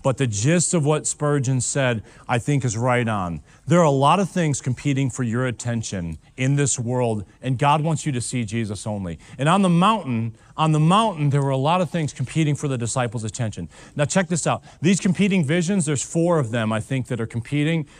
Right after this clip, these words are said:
They'll, they'll, they'll only serve to distract us. The disciples could have first been left in that experience only seeing Moses,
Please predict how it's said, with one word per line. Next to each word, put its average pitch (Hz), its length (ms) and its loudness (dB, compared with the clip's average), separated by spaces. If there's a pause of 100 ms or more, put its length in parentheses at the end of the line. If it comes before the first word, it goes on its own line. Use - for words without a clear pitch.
(140)
They'll, 147 260 2
they'll, 147 260 0
they'll 151 220 0
only 202 260 4
serve 151 280 0
to 117 60 -4
distract 123 540 -2
us. 92 120 -8
The 131 140 -2
disciples 185 500 -2
could 151 120 0
have 123 100 -4
first 143 500 -6 (340)
been 170 300 4
left 135 560 -2 (180)
in 156 140 2
that 165 160 4
experience 139 640 -4 (100)
only 185 400 0
seeing 135 420 -2
Moses, 101 680 -6